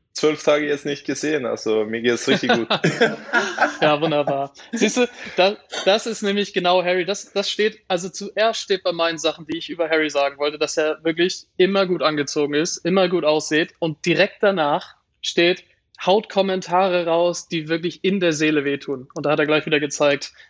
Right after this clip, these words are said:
Speaker 2: warum ich das aufgeschrieben habe. Stimmt schon, Harry, oder?
Speaker 1: <laughs> Ja, vielleicht. <laughs> Nicht, nicht ganz.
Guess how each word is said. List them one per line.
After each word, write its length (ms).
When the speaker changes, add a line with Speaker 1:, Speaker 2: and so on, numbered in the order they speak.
Speaker 2:
warum 220
ich 100
das 160
aufgeschrieben 520
habe. 160
Stimmt 240
schon, 220
Harry, 200
oder? 280
Speaker 1:
<laughs> 100
Ja, 840
vielleicht. 420
<laughs> 1500
Nicht, 280
nicht 200
ganz. 520